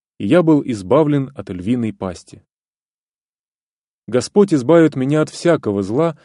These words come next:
и спасет для своего небесного царства. Ему слава во веки веков.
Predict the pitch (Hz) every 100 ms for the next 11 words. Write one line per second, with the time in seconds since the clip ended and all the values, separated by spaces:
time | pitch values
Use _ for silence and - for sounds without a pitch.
0 | _ - 101 - 95 170 151 127 - 110
1 | 113 151 127 104 127 - 110 107 - 95
2 | - - - _ _ _ _ _ _ _
3 | _ _ _ - 95 110 175 - 110 143
4 | 160 143 110 95 175 - 127 117 - 120
5 | -